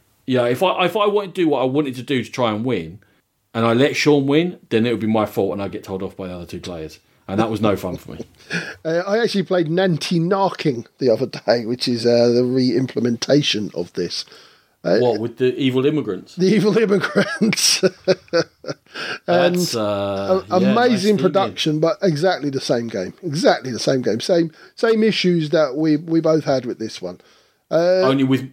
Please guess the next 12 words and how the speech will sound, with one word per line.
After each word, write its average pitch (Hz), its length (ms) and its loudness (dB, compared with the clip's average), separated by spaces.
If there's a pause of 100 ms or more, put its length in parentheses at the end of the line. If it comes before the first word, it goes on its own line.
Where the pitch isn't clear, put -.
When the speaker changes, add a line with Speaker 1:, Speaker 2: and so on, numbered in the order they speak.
Speaker 1:
with 127 180 0
more 151 320 2
issues. 98 600 -6
Speaker 2:
Well, 202 260 2
with 202 120 4
Speaker 1:
Poor 233 120 4
Speaker 2:
more 226 100 4
Speaker 1:
thing. 196 80 2
Speaker 2:
issues. 156 460 0
With 165 180 -6
more 175 400 2
issues. 139 260 -6